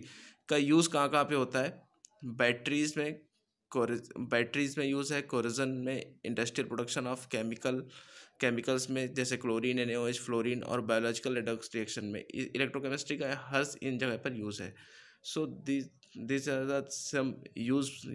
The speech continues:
usage point of electrochemistry। जैसे कार की बैटरीज में यूज़ है, इन्वर्टर की जो बैटरीज होती है, जो घड़ी के सेल हैं या जो रिस्ट वॉच की बैटरी है, बटन सेल है, उसमें कोरोजन में, कोरोजन को कैसे प्रिवेंट करना है, क्या करना है,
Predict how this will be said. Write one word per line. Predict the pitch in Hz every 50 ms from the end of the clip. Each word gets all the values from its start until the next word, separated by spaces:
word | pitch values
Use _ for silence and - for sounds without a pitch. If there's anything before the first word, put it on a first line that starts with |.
| 107 101 104
usage | 123 131 127 139 139 - - -
point | 123 117 123 120 123 120
of | 123 -
electrochemistry। | 110 113 - - 131 127 123 113 117 120 - - 139 135
जैसे | 131 123 117
कार | 120 - 117 110 113 -
की | - 123
बैटरीज | 117 113 110 - - 117 127 120 120 127
में | 120 117
यूज़ | 120 120 120 113
है, | 123 -
इन्वर्टर | - - 117 117 110 107 107 110 120
की | 113 - 120
जो | 120 120
बैटरीज | 110 120 113 - - 120 123 113
होती | 120 113 107 - 127 117
है, | 117 113 113 - - - - - - - - - -
जो | 113 120 117
घड़ी | 110 101 113 110 113 120
के | 117 113 120
सेल | 120 - 131 113 113 120
हैं | 123 120 113 113 120 - - - - 123 117
या | 117 110
जो | 107 120
रिस्ट | 107 113 123 123 - 104
वॉच | 110 110 110 113 -
की | - 123
बैटरी | 107 107 104 - - 113 117
है, | 117 113 104
बटन | 104 110 107 117 117
सेल | 123 120 127 117 113 120
है, | 117 117 - - - -
उसमें | - 123 - - 117 127 127 127 - - - - - - - - - -
कोरोजन | 131 127 131 131 127 143 147 143
में, | 139 139 139 160 - - - -
कोरोजन | 135 123 123 120 120 135 127
को | 127 139
कैसे | 135 127 127 127 - 139
प्रिवेंट | - - 131 123 135 135 131 -
करना | - 131 123 131 123
है, | 131 127
क्या | 127 - 127 123
करना | 120 131 117 127 127 123
है, | 127 131 143